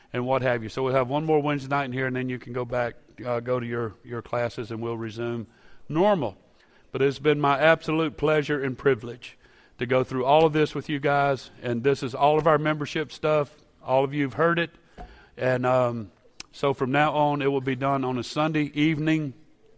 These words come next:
time slot in the A Center, only with the new members, uh, people that want to become a member of Grace Church. And we're planning at this point, the next rotation will be in October. So, um, everybody remember that. So you need to jump on it now if you want to be a member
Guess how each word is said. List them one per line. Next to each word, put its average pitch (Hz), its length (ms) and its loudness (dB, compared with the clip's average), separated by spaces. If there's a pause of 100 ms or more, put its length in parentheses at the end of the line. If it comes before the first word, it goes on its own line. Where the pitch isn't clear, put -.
(320)
time 151 320 2
slot 151 520 4 (320)
in 127 140 -2
the 123 140 -2
A 147 180 4
Center, 147 560 -2
only 156 380 2
with 139 460 0
the 127 80 -8
new 139 200 -4
members, 131 520 -4 (460)
uh, 123 180 2
people 131 320 -2
that 123 80 -6
want 127 100 -4
to 117 40 -8
become 123 300 -4
a 120 60 -2
member 120 260 -2
of 107 80 -14
Grace 123 260 -2
Church. 127 320 -2
And 123 80 -6
we're 117 60 -2
planning 143 360 0
at 123 80 -6
this 135 180 0
point, 139 280 -6
the 123 80 -8
next 127 260 -4
rotation 131 480 -2
will 123 120 -4
be 127 220 0
in 120 120 -4
October. 113 600 -2 (760)
So, 117 320 -6
um, 113 300 -8 (140)
everybody 120 340 0
remember 113 400 -8
that. 107 340 -12
So 117 360 -8
you 120 80 -12
need 123 200 -6
to 113 160 -4 (220)
jump 120 260 -8
on 120 140 -4
it 107 80 -10
now 120 160 -4
if 110 120 -10
you 120 60 -12
want 117 160 -4
to 107 60 -12
be 120 100 -2
a 113 60 -2
member 123 420 -4